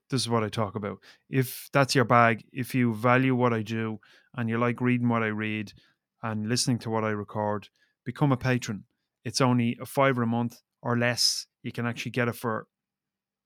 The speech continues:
three euro or three dollars thirty cent a month if you buy the,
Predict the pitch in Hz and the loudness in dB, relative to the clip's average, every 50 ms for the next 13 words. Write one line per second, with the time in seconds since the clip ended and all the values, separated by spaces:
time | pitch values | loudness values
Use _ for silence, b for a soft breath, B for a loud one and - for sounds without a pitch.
0 | _ _ _ _ _ _ _ - - 123 117 117 117 117 117 117 117 117 117 117 | _ _ _ _ _ _ _ -8 -6 -4 -2 -2 -2 -4 -4 -6 -6 -8 -6 -4
1 | 117 117 117 117 117 120 120 120 120 - - 107 - - - 123 123 113 120 120 | -2 0 0 0 0 0 -2 -4 -6 -10 -14 -12 -10 -6 -4 -2 -2 0 2 2
2 | 120 117 113 104 - - - - - - 123 117 - 123 - - - 120 120 117 | 2 2 0 -4 -8 -14 -14 -6 -2 -2 -2 -2 -2 -6 -6 -4 -2 -2 -4 -4
3 | - - b b b b b b _ 120 117 120 120 120 123 117 - - _ _ | -6 -10 b b b b b b _ -4 -2 0 2 0 0 -2 -6 -16 _ _
4 | - 104 98 113 104 95 113 110 110 107 104 104 104 98 | -14 -8 -8 -8 -4 -2 -2 -2 -2 -2 -2 -4 -4 -4